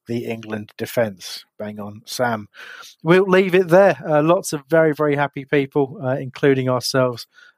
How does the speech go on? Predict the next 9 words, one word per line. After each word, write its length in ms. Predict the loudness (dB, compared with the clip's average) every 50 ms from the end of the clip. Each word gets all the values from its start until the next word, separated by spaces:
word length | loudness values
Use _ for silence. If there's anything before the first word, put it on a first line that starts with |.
| _ -8
Uh, 120 | -8 -8 -8
a 60 | -10 -10
fantastic 800 | -4 -4 -4 -4 -2 0 2 2 2 2 0 -4 -6 -8 -6 _
Palace 300 | 0 2 2 2 0 -2
performance. 720 | -6 -10 -6 0 2 2 4 4 2 0 -2 -2 -6 -10 -10 _ -20 -20 -18 -18 -18 -12 _ 2
But 220 | 4 4 4 6 6 8
obviously 480 | 8 8 8 6 4 6 6 4 4 6
next 440 | 6 4 4 4 2 -2 4 6
up 240 | 8 6 6 4 0